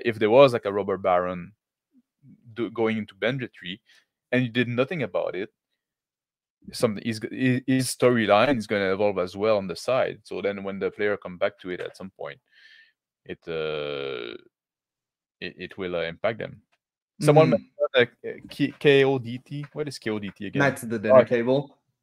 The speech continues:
Speaker 1: Oh, <laughs> no, I cannot, uh, bring up Hackmaster four. I, I'm, I'm not, I'm not familiar with, uh, any of it.
Speaker 2: Charlotte, we will, we will definitely be bringing, at least I will be bringing up, uh, Hackmaster when we talk about character, uh,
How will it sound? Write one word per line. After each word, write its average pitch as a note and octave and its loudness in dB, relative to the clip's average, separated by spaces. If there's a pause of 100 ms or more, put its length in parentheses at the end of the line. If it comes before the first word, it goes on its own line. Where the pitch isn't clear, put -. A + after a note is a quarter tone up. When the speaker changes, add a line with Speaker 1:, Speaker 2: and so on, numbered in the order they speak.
(140)
Speaker 1:
Oh, B2 6
<laughs> - -14
no, C3+ 4
I C3+ 6
cannot, A#2+ 0
uh, G#2+ 2
bring A2+ -4
up A2+ -4
Hackmaster G#2+ -4
four. G2+ -4 (1300)
I, A#2 8
I'm, A#2+ 2
I'm B2+ 6
not, C#3+ 4
I'm B2 2
not C3+ -2
familiar A2+ 0
with, G#2+ -2
uh, - -2
any F#2+ -2
of F#2+ -2
it. G#2 -8 (1500)
Speaker 2:
Charlotte, B2+ 4
we B2 -2
will, A#2 0
we B2 0
will A#2+ 0
definitely B2+ 2
be A#2+ 0
bringing, A2+ -4
at G#2+ -4
least A#2 -2
I B2+ 6
will A2+ -2
be A2+ -4
bringing G#2 -6
up, G2 -4
uh, G2 -2
Hackmaster G#2+ -8
when A2+ -4
we G#2 -6
talk A2+ -4
about G#2 -4
character, G#2+ -4
uh, F2+ -4